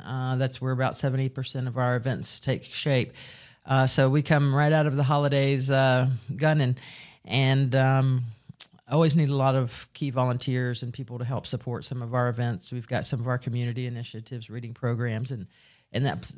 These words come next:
that, those types of things that take place in, in the spring as well. And you add on a women's Final Four, so we'll be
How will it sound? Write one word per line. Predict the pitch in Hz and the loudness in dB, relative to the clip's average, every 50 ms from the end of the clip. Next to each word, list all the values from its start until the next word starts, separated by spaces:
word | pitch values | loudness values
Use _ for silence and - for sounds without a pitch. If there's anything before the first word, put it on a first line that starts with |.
| 85 101 | -8 -4
that, | 123 143 - - - _ - - - | -4 -4 -4 -6 -12 _ -20 -14 -6
those | 165 139 143 139 | -2 -2 -2 0
types | - 151 127 - - | 0 -2 -2 -2 -4
of | 123 | -4
things | - 127 123 120 127 123 | -2 -2 0 0 0 -2
that | - - | -4 -6
take | - - 82 - | -6 -8 -8 -6
place | - 127 120 120 120 - | -4 -4 -2 -2 -2 -2
in, | 127 117 117 - | -4 -6 -6 -6
in | 104 123 | -8 -8
the | 117 120 | -8 -8
spring | - - 117 127 127 127 | -8 -6 -4 -2 0 0
as | 123 - | -2 -2
well. | - 127 127 135 143 147 | 0 0 2 2 2 2
And | 135 131 127 127 | 2 0 0 0
you | 127 117 | -2 -2
add | - 101 123 127 | -2 -2 0 0
on | 135 127 127 131 | 2 2 2 0
a | 127 | 0
women's | 131 131 127 127 123 | 0 0 0 -2 -2
Final | - - 127 123 123 123 | -2 -2 -2 0 0 -2
Four, | - - 135 135 131 135 131 123 | -4 -4 -4 -2 -2 -2 -2 -2
so | 120 - 127 127 131 | -2 -2 0 0 0
we'll | 135 135 127 | 0 0 0
be | 120 139 131 127 | 0 -2 -2 -4